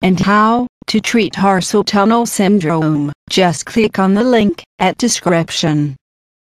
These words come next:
or visit w w w dot main m d dot com.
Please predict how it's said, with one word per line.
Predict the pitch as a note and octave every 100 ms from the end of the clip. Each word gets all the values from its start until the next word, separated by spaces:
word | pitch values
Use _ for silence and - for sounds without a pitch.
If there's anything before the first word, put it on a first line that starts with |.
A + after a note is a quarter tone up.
| _ -
or | G3
visit | F3+ F#3+ - D#3+ D3+ - -
w | E3+ A3 A3 B3+ B3+
w | A3+ G#3 G3+ A3 A3+
w | F#3 E3 E3 G#3+ B3+ D4 - - F3
dot | F#3 E3 A3 - - _ -
main | F#3 G3
m | F#3 G3+ A3
d | F3+ F#3 A#3+ D4 - F#3
dot | G3+ G3+ -
com. | - F#3 E3 D#3 D#3